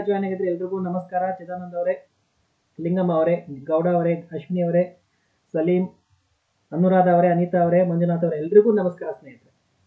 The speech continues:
ಪ್ರತಿಯೊಬ್ಬರಿಗೂ ನಮಸ್ಕಾರ. ಬನ್ನಿ ಮೊದಲೇ ಪ್ರಶ್ನೆ ನೋಡೋಣ. ಈ ಕೆಳಗಿನ ಯಾವ ಧಾನ್ಯವು ಜಿ ಐ ಟ್ಯಾಗ್ ಅನ್ನ ಹೊಂದಿದ್ದು ಕಲಬುರ್ಗಿಯಲ್ಲಿ ಇದರ ಪಾರ್ಕ್ ಕೂಡ ಕಂಡು ಬರ್ತದೆ?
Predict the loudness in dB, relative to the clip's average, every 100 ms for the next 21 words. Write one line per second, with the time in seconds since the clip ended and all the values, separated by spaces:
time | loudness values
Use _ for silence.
0 | _ _ -4 0 0 2 0 0 0 0
1 | 2 4 4 0 _ _ _ -6 0 0
2 | 0 -2 -2 0 0 -2 -8 _ _ _
3 | 0 2 4 4 4 4 4 4 4 2
4 | 4 4 4 2 4 4 2 -2 _ _
5 | -4 4 4 6 2 -2 -4 -4 -2 -4
6 | -4 -4 -4 -6 0 2 2 -4 _ _
7 | _ _ 2 2 4 2 2 2 4 6
8 | 4 2 _ _ -8 -2 0 0 -2 0
9 | 2 0 -2 -2 -2 0 0 0 0 -4
10 | -10